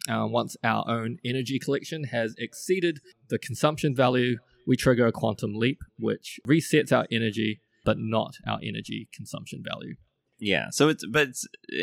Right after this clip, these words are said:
Speaker 2: interesting game where you're setting a sort of target for yourself by, like, increasing that consumption level,
Speaker 1: Mm-hmm.
Speaker 2: and then you have to hit that target. And the first player that does it three times triggers the end of the game.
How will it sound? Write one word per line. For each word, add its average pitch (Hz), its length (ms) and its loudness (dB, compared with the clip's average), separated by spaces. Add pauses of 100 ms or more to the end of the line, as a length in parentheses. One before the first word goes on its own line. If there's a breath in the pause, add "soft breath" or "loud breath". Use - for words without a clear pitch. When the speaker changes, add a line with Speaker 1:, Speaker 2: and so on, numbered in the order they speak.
Speaker 2:
interesting 117 300 -2
game 95 160 2
where 82 140 0
you're 80 220 0
setting 98 540 2
a 85 60 -4
sort 85 200 -2
of - 80 -4
target 101 440 2
for - 80 -6
yourself 160 380 -6 (360)
by, 78 260 0
like, - 300 -6
increasing 85 480 -4
that 80 180 -4
consumption 87 520 -2
level, 113 300 -6 (280 loud breath)
Speaker 1:
Mm-hmm. 113 220 -6
Speaker 2:
and 98 80 0
then 92 140 0
you 82 80 -4
have 90 120 -6
to - 100 -8
hit - 260 -4
that - 160 -2
target. - 340 -10 (140)
And 82 240 -2 (180)
the 85 60 -8
first - 300 -2
player 87 240 0
that 82 180 0
does 76 160 -2
it - 100 -8 (180)
three 92 220 -4
times 190 440 -6
triggers - 420 -6
the - 120 -6
end 82 160 -2
of - 80 -6
the 73 60 -8
game. 104 320 -6